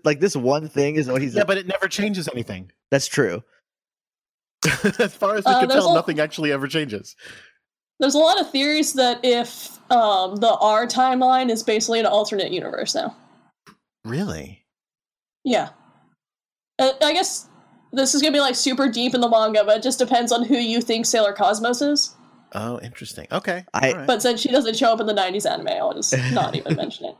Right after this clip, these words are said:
Speaker 3: And totally not be bitter about it.
Speaker 1: Sail-, Sailor Cosmos is something that I have heard about from Shannon that, uh, uh, who, I don't know how they could make that work on this show.
Speaker 3: They don't, 'cause they don't
Speaker 1: <laughs> They,
Speaker 3: even try.
Speaker 1: yeah, they don't
Speaker 2: Yeah,
Speaker 1: even
Speaker 2: they
Speaker 1: try,
Speaker 2: don't
Speaker 1: 'cause
Speaker 2: try.
Speaker 1: I don't think they could.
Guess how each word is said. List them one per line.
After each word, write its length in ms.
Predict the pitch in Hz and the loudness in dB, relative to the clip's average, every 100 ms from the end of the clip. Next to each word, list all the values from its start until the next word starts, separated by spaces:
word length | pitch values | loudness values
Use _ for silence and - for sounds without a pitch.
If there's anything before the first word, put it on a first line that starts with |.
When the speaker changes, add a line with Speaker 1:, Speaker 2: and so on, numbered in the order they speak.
| _ _ - | _ _ -2
Speaker 3:
And 180 | 233 233 | -2 0
totally 300 | 247 220 220 | -2 0 2
not 180 | 214 202 | 2 0
be 80 | 214 | -2
bitter 300 | 202 196 - | -2 -4 -6
about 300 | - - - | -4 -4 -4
it. 100 | 185 | 0
Speaker 1:
Sail-, 220 | 151 - | 0 2
Sailor 260 | 185 170 | 0 0
Cosmos 520 | 156 139 127 117 104 370 | 2 0 0 0 0 0
is 180 | 123 127 | -4 -4
something 240 | 123 117 | -4 -4
that 80 | 113 | 0
I 80 | 110 | 0
have 120 | 107 | 0
heard 180 | 139 185 | -2 0
about 240 | 107 92 | 0 -2
from 140 | 123 104 | -4 -6
Shannon 480 | 120 107 113 113 | -4 -4 -4 -4
that, 240 | 117 113 - - | 0 0 -2 -2
uh, 320 | 120 107 98 71 85 - | 0 0 -2 -6 -16 -20
uh, 340 | - - 107 107 _ _ - _ _ | -18 -14 -14 -16 _ _ -20 _ _
who, 200 | - 147 127 | 0 2 2
I 80 | |
don't 120 | 143 143 | 0 0
know 80 | 139 | 0
how 160 | 147 | 0
they 140 | 127 127 | 0 0
could 120 | 123 | 0
make 160 | 127 | 0
that 140 | 131 120 | 0 0
work 180 | 127 123 | 0 -2
on 120 | 120 | -2
this 120 | 117 | -2
show. 360 | - 107 92 - - _ _ _ _ _ - | 0 0 -2 -6 -18 _ _ _ _ _ -2
Speaker 3:
They 140 | 254 | 0
don't, 440 | 247 247 302 - - 147 123 | 2 2 2 0 -2 -2 0
'cause 160 | 262 | 0
they 100 | - | 2
don't 120 | 240 247 | 2 4
Speaker 1:
<laughs> 20 | |
They, 40 | |
Speaker 3:
even 120 | 226 | 2
try. 160 | 220 240 | 2 2
Speaker 1:
yeah, 100 | 214 147 | 2 4
they 80 | |
don't 100 | 165 | 2
Speaker 2:
Yeah, 60 | 175 | 2
Speaker 1:
even 60 | 165 | 0
Speaker 2:
they 20 | |
Speaker 1:
try, 220 | 208 113 | 0 0
Speaker 2:
don't 80 | 107 | 0
Speaker 1:
'cause 80 | 139 | 0
Speaker 2:
try. 60 | |
Speaker 1:
I 20 | 143 | 2
don't 100 | 151 | 0
think 140 | 147 | -2
they 80 | 127 | 0
could. 320 | 147 107 87 | 0 0 -4